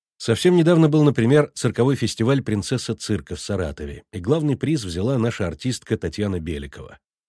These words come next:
Акробаты на подкидных досках под руководством Анатолия Рубана взяли золото на Международном фестивале «Без границ» в Санкт-Петербурге. И все это честно, не за счет ресурса Запашного,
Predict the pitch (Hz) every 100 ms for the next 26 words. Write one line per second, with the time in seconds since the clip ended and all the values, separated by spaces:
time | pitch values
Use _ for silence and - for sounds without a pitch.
0 | _ _ - 98 98 101 123 - 113 -
1 | 120 117 - 110 104 95 101 104 - 101
2 | - 98 87 98 104 - 104 98 104 92
3 | 104 90 117 139 107 98 - _ _ _
4 | _ - 92 185 170 131 165 151 151 131
5 | 123 110 110 143 143 131 107 - 107 131
6 | 120 104 92 85 87 110 117 - - -
7 | 101 - - 101 92 82 69 76 - _
8 | _ _ _ _ - 113 214 202 170 190
9 | 160 80 - - 123 135 143 - 139 113
10 | - 110 85 87 80 78 143 131 123 117
11 | 104